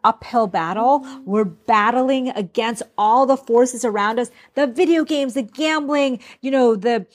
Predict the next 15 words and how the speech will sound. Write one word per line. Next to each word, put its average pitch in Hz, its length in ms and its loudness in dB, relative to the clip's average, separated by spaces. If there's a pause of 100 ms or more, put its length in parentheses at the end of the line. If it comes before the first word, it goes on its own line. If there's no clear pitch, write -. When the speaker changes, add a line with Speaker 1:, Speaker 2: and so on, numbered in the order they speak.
(260)
Speaker 1:
uh, 220 80 -4
the 226 380 -4
dating 311 460 2
sites, 247 500 -2
all 302 240 -2
of 330 80 -2
these 320 140 -2
are 311 120 2
trying 311 300 -4
to, 311 80 0
like, 262 240 -2
light 311 280 2
up 330 160 0
our 311 120 4
brain. 320 500 2